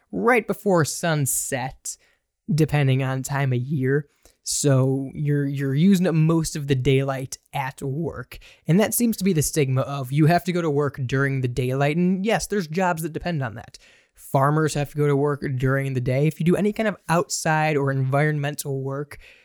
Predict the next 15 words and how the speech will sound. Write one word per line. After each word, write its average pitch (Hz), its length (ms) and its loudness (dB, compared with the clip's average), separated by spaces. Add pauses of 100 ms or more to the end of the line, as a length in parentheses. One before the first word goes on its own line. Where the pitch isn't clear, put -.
(200)
anything 240 320 2
that 233 100 -4
involves 170 880 0 (320)
actually - 340 -2
being 175 420 0 (100)
out 185 260 -2
and 139 280 2
doing 165 280 2
things 156 440 -2 (160)
in 214 320 4
the 185 100 2
light 185 180 2
of 143 120 0
day, 196 240 0
yes, 160 480 -2